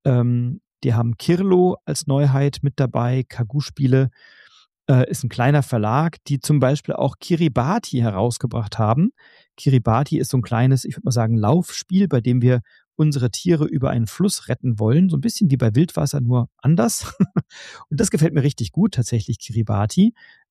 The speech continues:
Ähm, und Kirlo ist ein Spiel, bei dem wir so einen Wirbel oder Strudel haben. Und das heißt eben auch dieses Wort. Das ist total schön gestaltet, sehr bunt, ist sehr schnell erklärt. Und wir bewegen, das ist ein sehr abstraktes Spiel, Steine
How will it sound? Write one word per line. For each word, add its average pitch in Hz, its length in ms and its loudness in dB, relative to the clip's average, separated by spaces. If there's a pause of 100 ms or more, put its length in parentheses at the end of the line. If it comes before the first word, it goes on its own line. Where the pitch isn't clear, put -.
Ähm, 135 340 0
und 127 120 -4
Kirlo 175 500 4 (100)
ist - 400 -4
ein 131 540 0 (180)
Spiel, 151 340 0
bei 135 120 2
dem 123 160 0
wir 117 80 0
so 117 80 -2
einen 110 280 -2
Wirbel 185 440 2
oder 123 220 -2
Strudel 180 460 2
haben. 180 120 2
Und 165 80 0
das 117 140 -6
heißt 131 220 0
eben 123 160 -2
auch 123 180 0
dieses 110 340 0
Wort. 135 260 2
Das 123 100 0
ist 123 120 -6
total 139 260 -4
schön 156 240 2
gestaltet, 143 480 -2
sehr 117 120 0
bunt, 170 320 2 (540)
ist - 300 0
sehr 151 240 2
schnell 151 260 -2
erklärt. 147 520 0 (340)
Und 180 220 2
wir 143 100 2
bewegen, 143 600 0 (280)
das 139 140 -4
ist 127 40 -2
ein 120 60 -4
sehr 139 100 2
abstraktes - 440 -6
Spiel, 147 320 -2 (160)
Steine 165 640 2